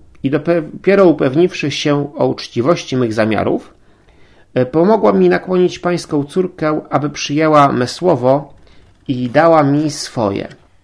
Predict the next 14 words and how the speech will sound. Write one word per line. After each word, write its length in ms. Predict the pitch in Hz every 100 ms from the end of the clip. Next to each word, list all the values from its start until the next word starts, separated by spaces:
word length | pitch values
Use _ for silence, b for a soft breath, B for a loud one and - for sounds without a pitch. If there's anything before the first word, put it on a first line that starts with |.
| _ _ - _ _ _ _ _ _ _ _ _ _ -
Harpagon 560 | 117 117 127 127 120
na 100 | 120
stronie. 500 | - - 120 - - - _ _ _ _ _ -
A 120 | 104
to 180 | - -
co 220 | - 135
znowu? 680 | 101 92 85 95 101 - - -
Czyżby 380 | - 110 110 117
obawa 380 | 107 120 170 -
przed 280 | - 139
sądem 460 | - 143 156 160 147
pomieszała 520 | 139 120 110 131 143
mu 140 | 123 113
zmysły? 580 | 107 98 - - 262